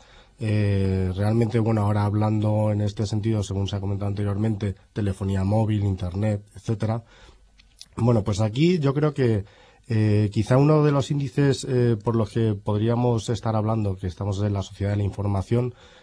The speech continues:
es precisamente que ahora hay un amplio sector industrial dedicado a las nuevas tecnologías. Eh,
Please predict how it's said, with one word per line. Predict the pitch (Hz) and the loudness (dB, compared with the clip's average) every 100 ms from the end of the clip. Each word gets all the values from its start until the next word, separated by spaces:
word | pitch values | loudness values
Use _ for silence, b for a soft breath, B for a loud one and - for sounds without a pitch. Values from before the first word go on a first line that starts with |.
| - | -6
es | 117 | -2
precisamente | 123 123 127 127 131 123 | 0 2 2 2 2 0
que | 123 | 0
ahora | 104 113 120 | 0 2 2
hay | 117 | 2
un | 117 113 | 2 0
amplio | 113 101 104 | -2 -2 -4
sector | - 90 - 117 107 | -4 -8 -4 0 0
industrial | 101 92 - 120 110 113 b b b | 0 -2 0 0 0 -6 b b b
dedicado | - 107 98 92 110 113 | -2 2 2 2 2 2
a | 107 | 2
las | 92 | 0
nuevas | 101 98 | 0 -2
tecnologías. | 101 92 92 85 - - - _ B B B - | -4 -4 -4 -4 -6 -8 -12 _ B B B -6
Eh, | 107 101 98 95 92 90 90 | -2 0 2 0 0 -2 -4